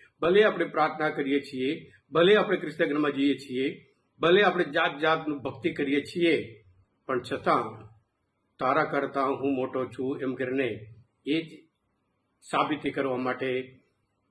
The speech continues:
કોશિશ કરીએ છીએ. પણ પ્રભુ ઈસુ કહે છે, "આ નાનેરા જના જેવો તમે નહીં થાવો, તમે ઈશ્વરના રાજ્યમાં." એટલે જેના નમ્રતા નહીં, એ ઈશ્વરના રાજ્યમાં પ્રવેશ કરી શકે જ નહીં.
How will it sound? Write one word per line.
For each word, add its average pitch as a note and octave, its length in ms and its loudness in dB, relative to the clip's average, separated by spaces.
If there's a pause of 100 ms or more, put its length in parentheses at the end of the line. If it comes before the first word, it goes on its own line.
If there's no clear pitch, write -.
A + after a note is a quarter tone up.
(600)
કોશિશ D3 360 -6
કરીએ B2 300 -2
છીએ. B2+ 520 -2 (320)
પણ C3 180 -4
પ્રભુ C3 260 -2
ઈસુ C3 240 -2
કહે C3+ 240 -4
છે, C3+ 500 -4 (280)
"આ C3+ 160 0
નાનેરા C#3 460 0
જના C#3 420 0
જેવો C3 280 -2
તમે C3 280 -4
નહીં C3 260 0 (120)
થાવો, C#3+ 460 0 (360)
તમે C3 220 0
ઈશ્વરના C3+ 680 -4
રાજ્યમાં." A#2+ 800 -2 (240)
એટલે F3 140 4
જેના F3+ 400 4
નમ્રતા E3+ 680 4
નહીં, D#3 680 2 (120)
એ D#3 40 -2
ઈશ્વરના E3 720 0
રાજ્યમાં D3 320 0
પ્રવેશ C3+ 320 -2
કરી C#3 200 0
શકે C3 380 -4
જ A#2 100 -6
નહીં. A#2+ 540 -2